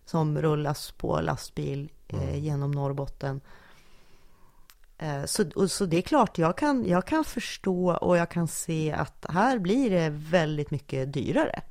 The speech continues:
Speaker 2: Mm.
Speaker 1: eh, för de som, <clears throat> som vill, eh, transportera varor i, i Norrlands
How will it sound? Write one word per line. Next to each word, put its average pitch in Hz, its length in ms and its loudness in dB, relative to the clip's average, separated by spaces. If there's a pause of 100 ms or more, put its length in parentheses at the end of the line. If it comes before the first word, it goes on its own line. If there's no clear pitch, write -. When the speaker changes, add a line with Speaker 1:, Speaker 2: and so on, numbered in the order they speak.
(140)
Speaker 2:
Mm. 104 120 -10 (640)
Speaker 1:
eh, 175 120 0
för - 180 -4
de 147 340 0
som, 143 500 0
<clears throat> - 60 -6
som 175 240 0
vill, 143 360 -2
eh, 147 480 -4
transportera 143 840 -4 (260)
varor 170 480 2
i, 147 420 -2 (280)
i 151 180 -4
Norrlands 139 680 -6